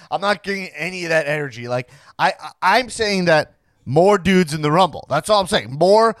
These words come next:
legitimate. You don't need, remember, it would be like, uh, one tag member, member enters, and then the other. T-, you're like,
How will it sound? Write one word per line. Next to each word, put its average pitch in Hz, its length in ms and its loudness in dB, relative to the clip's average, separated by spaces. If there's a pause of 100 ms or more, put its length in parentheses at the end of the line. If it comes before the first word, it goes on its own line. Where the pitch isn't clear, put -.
(140)
legitimate. 175 640 -2 (520)
You 147 140 0
don't 185 200 -2
need, 185 380 -2 (300)
remember, 190 300 2
it 220 40 2
would 175 120 -8
be 180 100 -4
like, 160 220 0 (460)
uh, 120 200 -2 (180)
one 151 320 -2
tag 175 380 0
member, 180 360 -4
member 175 480 -4
enters, 185 440 -2
and 131 80 -12
then 120 100 -10
the 117 120 -10
other. 160 220 0
T-, - 180 -8
you're 151 120 0
like, 139 160 -4